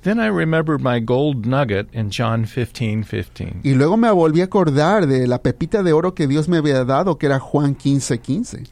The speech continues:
Speaker 1: Where just before he dies on the cross, Jesus is looking at his beloved disciples and he says to them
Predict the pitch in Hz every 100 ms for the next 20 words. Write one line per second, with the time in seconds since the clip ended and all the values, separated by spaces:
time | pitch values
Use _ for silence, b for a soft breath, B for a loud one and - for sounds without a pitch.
0 | - 123 131 - 139 160 190 - 190 185
1 | 180 170 165 131 117 117 135 131 135 -
2 | 123 92 95 - - B B - 143 147
3 | 180 196 175 165 139 131 147 - 139 113
4 | 113 104 107 107 120 143 156 156 151 -
5 | 107 - 101 104 - 104 107 110 - 123
6 | 104 - - 104 85 82 76